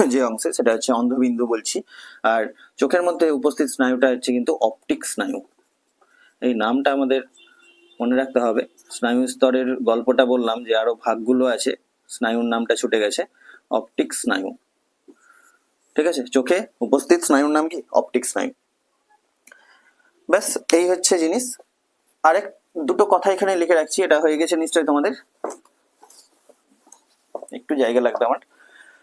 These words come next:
যে প্রশ্নটা শুধু উল্লেখ করছি, এখান থেকে দুই ধরনের দৃষ্টির, আহ, প্রশ্ন আসে, যেটা হচ্ছে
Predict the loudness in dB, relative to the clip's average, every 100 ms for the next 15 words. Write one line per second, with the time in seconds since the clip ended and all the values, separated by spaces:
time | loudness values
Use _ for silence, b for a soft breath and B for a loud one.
0 | b _ 2 2 6 2 4 2 2 2
1 | 0 2 0 2 0 0 -8 _ b b
2 | b b b _ _ _ _ -2 2 4
3 | 4 2 -2 -6 _ _ -20 _ _ _
4 | _ _ _ _ _ -2 0 2 2 0
5 | -2 0 -2 0 0 0 -2 -14 _ _
6 | 2 4 4 0 0 2 4 2 2 0
7 | -4 -6 0 2 2 2 2